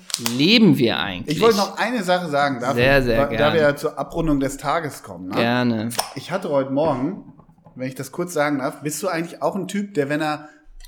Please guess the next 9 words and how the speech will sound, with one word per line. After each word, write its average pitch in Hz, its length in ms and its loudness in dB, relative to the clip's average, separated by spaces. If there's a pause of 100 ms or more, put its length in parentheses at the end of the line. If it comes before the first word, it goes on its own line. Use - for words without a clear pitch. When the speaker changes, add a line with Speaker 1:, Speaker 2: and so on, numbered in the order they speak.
(200)
Speaker 2:
jetzt - 340 -6 (160)
sind 165 220 -2
wir 170 80 0
nicht 180 160 -2
beim 160 160 0
Rennrad-Game, 147 960 -4 (340)
sondern 151 340 2
beim 143 320 2
normalen, 151 540 0